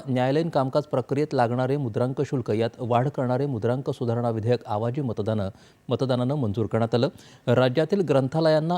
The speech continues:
अनुदान वाढवून देताना त्यातील पूर्वीची पन्नास टक्के रक्कम वेतनावर खर्च करण्याची अट सुधारून ती पंच्याहत्तर टक्के रक्कम खर्च करण्याची आणि उर्वरित पंचवीस टक्क्यातून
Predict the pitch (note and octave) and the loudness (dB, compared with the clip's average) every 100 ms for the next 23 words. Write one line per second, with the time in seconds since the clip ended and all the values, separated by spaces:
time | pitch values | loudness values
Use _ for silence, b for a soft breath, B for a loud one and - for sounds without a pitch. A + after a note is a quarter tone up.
0 | C#3 C3 C#3+ D3 B2 A2 C3 A#2+ A2+ C#3 | -2 -2 0 2 2 2 2 0 0 0
1 | G#2 A#2 G2+ C3+ D3+ B _ C#3+ C3+ F#3 | -2 -2 -2 -2 -4 B _ 2 4 4
2 | A3+ G#3+ D3+ D#3+ D#3+ - - E3 C#3+ - | 0 0 0 0 -4 -6 -2 -2 -2 0
3 | G#2 F2+ G#2+ A#2 C#3 D3 D3 F3 - D#3 | -2 -2 -2 -2 0 -2 0 -2 -2 -2
4 | D#3 F3+ D3+ C3 C3+ D#3+ - C3+ C3+ - | 0 0 0 0 -2 -4 -2 -2 -4 -2
5 | B2 C#3+ D3 A2+ - - _ D3+ D3+ A#2 | 2 4 4 2 -8 -20 _ -2 0 -2
6 | A#2 F3+ - E3+ D#3 - D#3 C#3 - E3 | 0 -2 -2 -6 -6 -4 -4 -2 -4 -6
7 | - E3 E3 D#3 A#2 A2+ G#2+ G#2+ A2 - | -2 -4 -2 0 0 0 0 0 0 0
8 | C3 C3 D#3 F#3+ - B2+ B2 D#3+ - - | 0 2 2 2 0 -4 -2 -6 -4 -8
9 | - - C#3+ C#3 | -6 -2 0 0